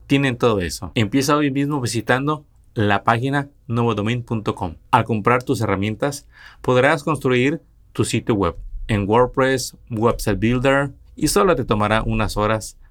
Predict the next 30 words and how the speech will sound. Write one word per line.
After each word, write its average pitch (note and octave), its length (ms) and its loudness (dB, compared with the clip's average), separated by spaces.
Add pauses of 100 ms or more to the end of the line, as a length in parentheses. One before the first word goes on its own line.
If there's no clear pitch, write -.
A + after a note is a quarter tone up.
para F#2+ 160 0
tenerlo F2+ 360 -2
activo. - 440 -8 (140)
Ya A#2+ 180 4
estamos D3+ 420 0
en B2 120 -2
una C3 180 0
nueva C#3 280 2
normalidad A2 460 -2
de F#2 140 0
negocios. E2+ 500 -8 (320)
Si A2 160 -2
tu A2+ 160 0
negocio G2+ 600 2 (200)
no G2 180 0
está B2 240 0
online, B2 500 0
ya C#3 360 2
lo E3 140 -2
pusiste A#2 400 -4
en G#2 80 -4
desventaja. F2 640 -8 (120)
Equípate D#3 500 2
hoy E3+ 100 0
mismo E3+ 440 0 (260)
y B2+ 160 2
desarrolla B2+ 520 2
tu B2 120 -2
sitio C#3 260 -2
web A#2 260 0